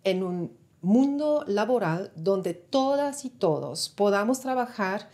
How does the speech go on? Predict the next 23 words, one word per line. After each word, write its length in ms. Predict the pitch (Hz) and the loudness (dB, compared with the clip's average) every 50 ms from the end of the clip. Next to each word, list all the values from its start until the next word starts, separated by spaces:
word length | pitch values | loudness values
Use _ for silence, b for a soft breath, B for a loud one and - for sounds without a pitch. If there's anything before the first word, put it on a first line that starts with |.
| B B B B | B B B B
sin 380 | B - - - 294 320 320 320 | B -2 2 4 4 4 4 4
temor 400 | - 240 196 170 156 156 165 - - | 2 2 2 2 0 -2 -4 -6 -6
a 80 | - 175 | -4 -2
la 100 | 165 160 | -2 0
violencia 580 | 160 156 156 165 180 190 185 - - - - | 0 -2 -2 -2 -2 -4 -4 -4 -4 -4 -4
y 100 | - - | -4 -4
el 80 | 156 147 | -6 -6
acoso. 520 | 143 - - - - - - - - - _ _ | -8 -10 -14 -12 -12 -10 -10 -12 -14 -18 _ _
Únete 640 | - 240 254 277 285 302 294 294 302 302 302 311 302 - | 2 4 4 6 4 4 2 0 0 0 0 -2 -2 -2
a 80 | 190 | -2
la 200 | 180 180 180 175 | -2 -2 -2 -2
causa 580 | - - 233 226 226 226 - 254 262 277 302 294 - - _ - | 0 0 0 0 0 -2 -6 -6 -6 -6 -8 -10 -14 -10 _ 2
y 160 | 208 208 202 | 4 4 4
usemos 960 | 196 190 185 - - - 226 226 240 262 277 285 302 320 311 - - - - _ - | 4 2 -2 -2 -2 -2 0 0 0 0 0 0 -2 -2 -4 -6 -10 -12 -14 _ -8
el 180 | 190 180 175 | -6 -6 -6
hashtag 760 | 185 - - 240 254 247 - - - - 277 285 302 294 - - | -4 -2 0 0 0 0 -2 -2 -4 -6 -6 -6 -8 -10 -10 -10
Ratificar 760 | - 190 226 240 240 285 269 - - 269 - - 254 240 226 | -2 0 0 0 0 -2 -4 -6 -8 -8 -4 -2 0 0 0
C 460 | 240 - - - - 247 214 160 - | -2 -4 -4 0 0 2 2 0 -2
ciento 460 | - - - - 233 226 214 220 - 202 180 | -6 -6 -4 -2 -2 -2 -4 -4 -4 -4 -4
noventa 600 | 170 170 160 160 180 220 254 277 285 - 339 339 381 392 b b b b b b b b _ | -2 -2 -2 0 0 0 0 -2 -2 -2 -2 -2 -2 -4 b b b b b b b b _
y 120 | - 208 | 2 4
el 120 | 202 185 175 | 4 4 2
hashtag 580 | 170 233 254 247 - - - 262 254 262 254 | 0 0 0 0 -2 -2 -2 -2 -4 -4 -6